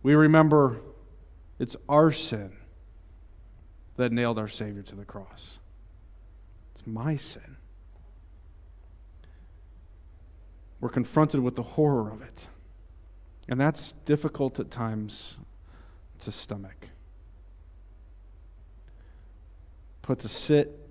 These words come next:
and let the reality of the cross sink in. So I ask you, what do you see when you look upon the cross? As we look at the beginning of our passage today in John chapter nineteen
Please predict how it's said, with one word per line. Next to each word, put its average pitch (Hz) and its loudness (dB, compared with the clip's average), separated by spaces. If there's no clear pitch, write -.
and 113 -4
let 127 -2
the 117 -4
reality 120 -2
of 107 -14
the 110 -12
cross - -10
sink - -8
in. 104 -10
So 113 -6
I 117 -2
ask 127 -2
you, 110 -6
what 123 -4
do 127 -6
you 120 -4
see 107 -6
when 113 -4
you 117 0
look 104 -8
upon 110 -8
the 98 -12
cross? - -10
As 139 0
we 160 10
look 180 12
at 170 4
the 156 6
beginning 160 8
of 151 6
our 143 8
passage 156 4
today 143 8
in 135 6
John 147 8
chapter 139 4
nineteen 135 4